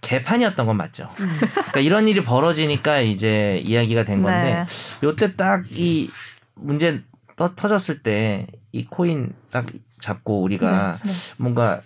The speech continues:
Speaker 1: 대대적인 개선이 필요하지 않나. 사실 제가 빨리 다음 주에 한 명 오래니까 내가 혼자 법적 의견 얘기하니까 힘들어요. 여러분들 물론 의견 얘기해 주시지만 뭔가 그래도 <laughs> 변호사 의견은
Speaker 3: 네.
Speaker 1: 또 따-, 다른 거니까
Speaker 3: 아.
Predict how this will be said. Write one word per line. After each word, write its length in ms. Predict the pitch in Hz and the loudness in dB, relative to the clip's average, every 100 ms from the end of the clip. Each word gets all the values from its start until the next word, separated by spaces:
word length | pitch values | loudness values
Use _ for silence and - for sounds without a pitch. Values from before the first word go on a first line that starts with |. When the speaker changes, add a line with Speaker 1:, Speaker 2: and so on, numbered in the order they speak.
| - - 92 | -18 -20 -4
Speaker 1:
대대적인 420 | 127 139 139 131 | 0 2 2 0
개선이 320 | 117 123 135 | 2 2 2
필요하지 320 | 127 175 156 127 | 0 0 2 2
않나. 180 | 104 | 0
사실 320 | 104 156 175 135 - - - - - | 0 0 0 -2 -6 -20 -20 -20 -6
제가 340 | 143 151 143 127 _ _ - _ | 0 2 2 -2 _ _ -20 _
빨리 220 | 190 247 | 0 2
다음 260 | - 135 180 | 2 2 2
주에 100 | 208 | 2
한 140 | 190 | 4
명 160 | 208 120 | 4 4
오래니까 360 | 123 139 120 | 2 0 -2
내가 180 | 95 104 | -2 0
혼자 420 | 143 220 214 120 - | 0 2 2 2 0
법적 300 | 113 123 180 | -2 0 0
의견 220 | 156 120 | 2 0
얘기하니까 420 | 101 143 - - | 2 2 2 0
힘들어요. 380 | 151 185 147 107 | 2 2 4 4
여러분들 340 | 135 170 156 | 4 2 2
물론 200 | 143 127 | 2 4
의견 160 | 127 135 | 4 4
얘기해 200 | 110 120 | 4 2
주시지만 600 | 104 101 113 147 101 80 - - - - | 0 0 2 2 2 -2 -10 -20 -20 -8
뭔가 220 | 143 180 | 0 0
그래도 320 | 165 165 - 143 | 2 2 2 2
<laughs> 20 | |
변호사 400 | 147 190 196 196 | 4 4 4 4
의견은 560 | 170 156 156 151 143 139 | 4 4 4 4 2 4
Speaker 3:
네. 140 | 175 | 4
Speaker 1:
또 140 | 165 160 | 2 0
따-, 140 | 160 | 0
다른 260 | 165 190 185 | 2 4 4
거니까 520 | 135 113 104 104 180 | 4 2 2 2 2
Speaker 3:
아. 460 | 165 160 156 160 | 0 0 0 -4